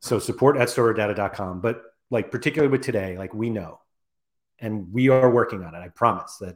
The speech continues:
we are working on ways to make sure that everything is as perfect as possible. And so that's, that's all you do. And so, um,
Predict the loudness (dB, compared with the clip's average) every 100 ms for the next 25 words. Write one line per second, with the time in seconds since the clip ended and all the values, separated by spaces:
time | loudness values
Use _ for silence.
0 | -8 -6 -6 -10 _ _ _ _ -2 2
1 | 2 2 0 2 0 0 -4 -10 _ _
2 | _ _ -4 -4 -2 0 0 2 0 -2
3 | -8 _ _ _ _ _ _ _ _ _
4 | _ _ -8 2 2 2 -2 -4 -10 -16
5 | -10 -10 -2 0 0 -4 -6 -6 -8 -10
6 | -16 -14 -4 -4 0 0 2 0 -2 -8
7 | _ _ _ _ _ _ _ _ _ _
8 | _ _ _ _ _ _ _ -2 -2 -2
9 | -10 -14 -16 _ _ _ _ _ _ _
10 | _ _ -8 -2 -2 -2 -6 -10 -16 _
11 | -4 -2 0 2 4 4 2 -4 -16 _
12 | _ _ _ _ _ -6 -4 -4 -6 -8
13 | -10